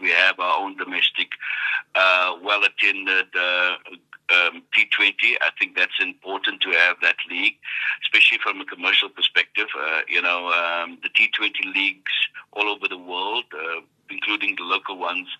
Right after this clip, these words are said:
are cash generating because it's televised and so on. So, um,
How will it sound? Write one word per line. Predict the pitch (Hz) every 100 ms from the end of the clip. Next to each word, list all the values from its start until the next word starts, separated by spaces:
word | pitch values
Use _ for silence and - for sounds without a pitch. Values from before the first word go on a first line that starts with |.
| - - - - -
are | - 95 92 92
cash | 113 107 -
generating | 101 92 87 87 - 92
because | 87 90 90
it's | - -
televised | 90 95 92 87 87 87 85 82
and | 78
so | -
on. | 67 71 - - - - -
So, | 87 90
um, | 92 90 90 90